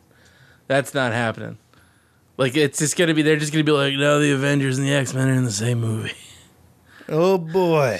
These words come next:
Speaker 1: And they're like, "You know, who's Wolverine?" They're gonna get someone to play
Speaker 2: Check it out.
Speaker 1: Wolverine.
Speaker 2: It's Hugh Jackman.
Speaker 1: No, Jackman won't.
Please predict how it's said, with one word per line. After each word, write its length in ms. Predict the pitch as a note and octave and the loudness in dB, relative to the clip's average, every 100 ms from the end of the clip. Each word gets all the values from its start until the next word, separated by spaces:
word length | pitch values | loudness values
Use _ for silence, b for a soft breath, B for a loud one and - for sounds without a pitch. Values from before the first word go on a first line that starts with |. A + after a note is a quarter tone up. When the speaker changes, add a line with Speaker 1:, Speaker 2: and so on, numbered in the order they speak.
| - - | -6 -6
Speaker 1:
And 180 | G#3 - | -8 0
they're 120 | D#3 | 2
like, 200 | D#3+ D3 | 2 2
"You 100 | D#3 | 2
know, 60 | D#3 | 4
who's 160 | D#3+ | 2
Wolverine?" 460 | D3+ E3 E3 D3 D#3+ | 2 2 2 2 2
They're 100 | E3+ | 2
gonna 160 | G#3+ A3 | 2 0
get 160 | A3 | -2
someone 300 | - A3 G#3+ | 0 2 2
to 40 | G#3 | 2
play 160 | G#3 | 2
Speaker 2:
Check 120 | G3+ F#3 | 4 4
it 80 | |
out. 60 | G3+ F3 | 4 4
Speaker 1:
Wolverine. 180 | F3 | 4
Speaker 2:
It's 260 | F3 D3 - | 2 -2 0
Hugh 560 | F3+ F#3+ G#3 G#3 A3 A3+ G#3 | 2 4 4 4 2 0 -4
Jackman. 680 | G3 G#3 C#3+ A2+ B2+ - - | 0 2 2 0 -12 -18 -14
Speaker 1:
No, 400 | D#3 D#3 F3 F3+ G#2 | -12 -2 0 0 -2
Jackman 400 | - A#2+ F3 G3 | -6 -4 -2 0
won't. 260 | C3+ G#3 | 0 0